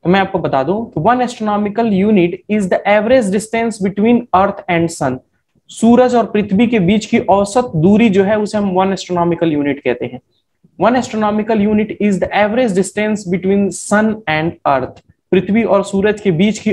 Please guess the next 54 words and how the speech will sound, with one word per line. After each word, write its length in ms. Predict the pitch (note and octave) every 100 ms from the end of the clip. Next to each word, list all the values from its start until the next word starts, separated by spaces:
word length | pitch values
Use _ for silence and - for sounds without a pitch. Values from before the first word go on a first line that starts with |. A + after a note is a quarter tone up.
| -
औसत 340 | F3+ F#3+ A3 G#3+ D#3+
दूरी 260 | F3+ G#3
जो 140 | G3+ F#3
है, 180 | E3+ G#3
उसे 260 | E3+ E3+
हम 180 | F#3 F#3 -
एक 140 | F#3
astronomical 600 | F3 - E3 D3+ D3+ D#3+
unit 300 | C#3+ C#3 C#3+ D3
हम 140 | G#3+ A#3+ - _
कहते 220 | D#3+ C#3+ C#3+
हैं। 160 | B2 - _
तो 60 | E3+
one 140 | G#3
astronomical 520 | G#3 G3+ G3+ G3 G#3+
unit 340 | G3+ G3+ G#3 G#3+ _
कितने 240 | F3 G3 G#3
के 60 |
बराबर 360 | G#3 G3+ G3+ G3
होगा? 180 | F#3+ G3+
पृथ्वी 400 | G3 D#3+ F3 G3
और 80 | F#3+
सूरज 280 | F#3 F#3+
के 100 | F3+
बीच 120 | F#3 F#3
की 60 |
दूरी 240 | E3+ F3+ G3+
कितनी 280 | G#3+ G#3 G#3
है? 140 | A#3 - _ -
one 240 | D#3+ G3 F#3+
point 260 | F3+ F3+ F3+
five 240 | E3 E3 E3
into 260 | E3+ E3+ E3
ten 180 | D#3+ E3
to 60 | D3+
the 80 | D3
power 160 | D#3 D3+
eleven 420 | - C#3 C#3 C#3
meter 220 | B2+ A#2+ A#2+
के 100 | A#2+
बराबर। 380 | A2+ A2+ C3 - -
ओके, 220 | D#3+ A3+ A#3+ _ _ _ _ _ _ _ _ _ _ _
हमारा 200 | F3 G3+
next 280 | G3 G#3+ G#3+
point 220 | - A3 G#3+
जो 80 |
है, 80 | G#3+
वो 100 | G#3+
है 120 | G3+
parsec। 640 | F3 - C#3 D#3+ - - - _ _
Parsec 460 | C#3+ D3 - A#3+ A#3+
क्या 100 | A3+
होता 260 | G#3+ G#3+
है? 140 | A3